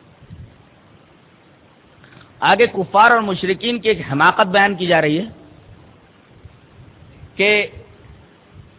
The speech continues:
کچھ پیداوار کا حصہ مشرکین اللہ کے لیے مخصوص کر دیتے تھے، مقرر کر دیتے تھے کہ پیداوار کا اتنا حصہ اللہ کے لیے۔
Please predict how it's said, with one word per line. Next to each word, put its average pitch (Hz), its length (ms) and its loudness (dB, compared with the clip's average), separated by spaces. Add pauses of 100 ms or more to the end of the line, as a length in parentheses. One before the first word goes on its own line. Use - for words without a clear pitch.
(1600)
کچھ 202 260 -2
پیداوار 208 580 4 (100)
کا 190 160 2
حصہ 170 340 0 (1800)
مشرکین 185 680 -2 (560)
اللہ 180 440 4 (100)
کے 185 120 4
لیے 175 260 2 (680)
مخصوص 160 400 -6
کر 165 160 -2
دیتے 139 240 -6
تھے، 160 120 -10
مقرر 165 340 -2
کر 139 120 -8
دیتے 107 240 -12
تھے - 120 -20 (440)
کہ 196 60 -2 (100)
پیداوار 254 500 4
کا 240 120 0
اتنا 226 260 2
حصہ 220 360 0 (600)
اللہ 156 320 -2
کے 107 80 -12
لیے۔ 87 160 -14